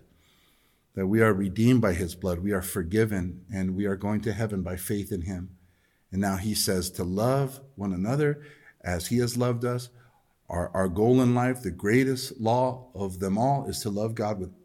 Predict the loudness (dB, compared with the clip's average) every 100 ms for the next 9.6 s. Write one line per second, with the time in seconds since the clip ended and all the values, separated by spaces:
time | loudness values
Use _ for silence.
0 | -2 -2 -2 -4 -4 0 0 0 -2 -6
1 | -8 -8 -16 -8 -6 -6 -10 -18 -20 _
2 | _ _ -6 0 0 0 -2 -2 -2 -4
3 | -6 -6 -6 -6 -8 -8 -8 -8 -12 -20
4 | -20 _ _ _ _ -16 -16 _ _ _
5 | _ -14 -12 -10 -10 -12 -14 -20 -16 -14
6 | -12 -12 -14 -10 2 8 10 10 12 10
7 | 10 6 0 -10 -20 _ _ _ _ _
8 | _ 4 4 6 2 4 4 6 2 -4
9 | -12 -12 -2 0 0 -4